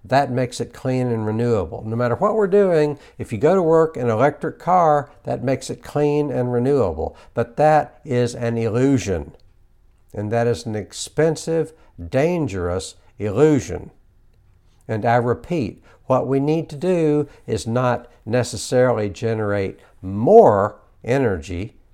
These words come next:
with solar and wind. We need to generate a whole lot less energy by changing the way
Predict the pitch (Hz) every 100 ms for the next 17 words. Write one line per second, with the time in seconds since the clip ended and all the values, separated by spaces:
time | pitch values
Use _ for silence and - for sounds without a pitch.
0 | _ _ 104 107 101 - - _ - -
1 | 120 120 107 98 92 95 156 147 117 117
2 | 113 - - 123 123 143 151 139 107 135
3 | 135 131 123 120 - 104 - 147 135 139
4 | 139 - - 98 98 208 208 - - -
5 | - _ _ 139 160 117 82 98 110 -
6 | _ - - 110 - - 147 165 165 160
7 | 160 160 156 - _ 113 110 117 113 113
8 | 113